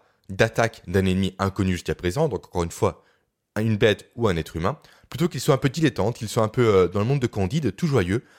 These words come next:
à vouloir explorer l'inconnu et donc ne pas être prêt à résister à une attaque potentielle. Donc voilà ce qu'est l'effet de simple exposition, et voilà également l'origine évolutive de cet effet-là.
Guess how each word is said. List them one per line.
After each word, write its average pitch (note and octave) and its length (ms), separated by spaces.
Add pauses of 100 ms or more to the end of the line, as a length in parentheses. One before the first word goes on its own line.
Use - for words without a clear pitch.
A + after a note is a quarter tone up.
(100)
à G#2 60
vouloir A#2 260
explorer F3 640 (220)
l'inconnu A#2 600 (300)
et A2 80
donc D3 260
ne A2 80
pas G#2 140
être - 160
prêt - 340 (240)
à B2+ 80
résister G2+ 640 (240)
à G2+ 80
une G2 120
attaque - 360 (420)
potentielle. - 520 (540)
Donc C3 220
voilà F#2+ 460 (240)
ce - 180
qu'est G#2+ 380
l'effet F#2 460
de G#2 100
simple F#2+ 260
exposition, F2 640
et G#2+ 80
voilà A#2 240
également G#2 460 (240)
l'origine B2+ 460 (140)
évolutive A2+ 540
de E2+ 120
cet - 260
effet-là. D2+ 300